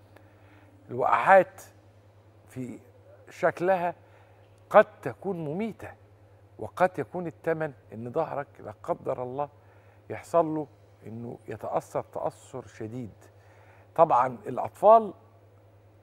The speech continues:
والرقبة والبتاع المنيلة على عينها دي، طب ما ت-، في حط الواقي. أبص دي في منتهى الخطورة الحركة اللي أخو-، أخونا دي عملها، وده، ده ممكن يتقطم له ض-، رقبته اللي فات ده.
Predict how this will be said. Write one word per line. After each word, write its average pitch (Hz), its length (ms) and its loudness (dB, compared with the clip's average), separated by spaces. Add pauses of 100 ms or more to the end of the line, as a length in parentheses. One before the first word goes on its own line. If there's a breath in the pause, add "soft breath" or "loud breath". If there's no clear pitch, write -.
والرقبة 120 1120 -2 (580 soft breath)
والبتاع 127 500 4
المنيلة 175 420 2
على 175 220 2
عينها 202 260 -2
دي، 160 80 -6 (140)
طب 120 100 -4
ما 120 120 -4
ت-، 147 200 -2 (360 soft breath)
في 220 380 0
حط - 420 2
الواقي. 151 720 2 (360)
أبص 139 300 -12
دي 180 140 -6
في 160 100 -10
منتهى 156 280 2
الخطورة 208 380 0
الحركة 180 340 0
اللي 135 260 -4
أخو-، - 100 -8
أخونا 165 360 -4
دي 147 120 -4
عملها، 131 200 -6 (280 loud breath)
وده، 196 240 10
ده 226 160 10
ممكن 220 320 0
يتقطم 151 500 -4
له 240 140 -10
ض-، 117 460 -6 (340 soft breath)
رقبته 131 460 2
اللي 98 140 -10
فات 185 200 8
ده. 139 180 -4